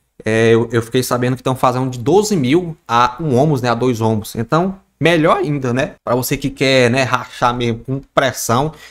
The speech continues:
né? Só lembrando aqui que eu mostrei aqui o Vulcano, mas você pode ser qualquer alto-falante. O bom é sempre sobrar, pelo menos pro grave, né? Por exemplo, é, mil e novecentos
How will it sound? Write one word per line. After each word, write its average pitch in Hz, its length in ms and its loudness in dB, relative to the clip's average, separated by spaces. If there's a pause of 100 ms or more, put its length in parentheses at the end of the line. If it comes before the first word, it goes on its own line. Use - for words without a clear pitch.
né? 151 140 -2
Só 214 100 -2
lembrando 208 300 2
aqui 202 200 -4
que 180 100 -2
eu 160 100 2
mostrei 143 340 -2
aqui 147 140 -4
o 131 40 -2
Vulcano, 147 380 -2
mas 156 160 -2
você - 80 -8
pode - 220 -4
ser 147 100 -2
qualquer - 240 0
alto-falante. 147 560 0 (280)
O 160 80 0
bom 175 200 2
é 190 60 4
sempre 196 300 -6
sobrar, 175 380 0
pelo 165 180 -2
menos 160 240 -2
pro 220 160 -6
grave, 127 360 2
né? 139 180 -6 (140)
Por 131 80 0
exemplo, 117 400 -2
é, 110 800 4 (200)
mil 156 180 2
e - 20 4
novecentos 160 580 0